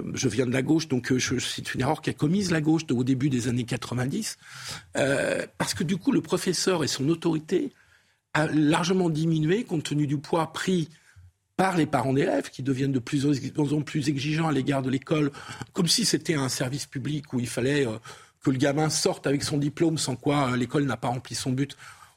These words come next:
au risque de faire baisser le niveau et de, euh, de ne pr-,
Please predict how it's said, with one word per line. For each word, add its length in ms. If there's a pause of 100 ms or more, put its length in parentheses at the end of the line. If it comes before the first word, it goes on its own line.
au 160
risque 360
de 140
faire 220
baisser 260
le 80
niveau 520
et 60
de, 580 (420)
euh, 520
de 500
ne 80
pr-, 240